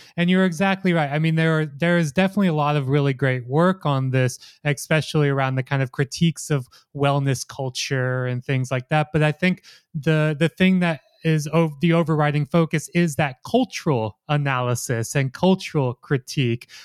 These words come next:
um, of wellness, right? And, and, and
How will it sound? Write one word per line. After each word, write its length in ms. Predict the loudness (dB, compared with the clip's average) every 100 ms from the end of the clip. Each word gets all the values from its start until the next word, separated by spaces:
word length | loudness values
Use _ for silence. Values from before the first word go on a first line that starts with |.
| _
um, 300 | 0 0 0
of 420 | 0 0 0 -2 -6
wellness, 760 | -2 -2 -2 -4 -4 -4 -6 -6
right? 320 | -2 0 -2 -6 -14 -2
And, 180 | 0 0
and, 360 | -2 -4 -6 -2
and 400 | 0 0 -2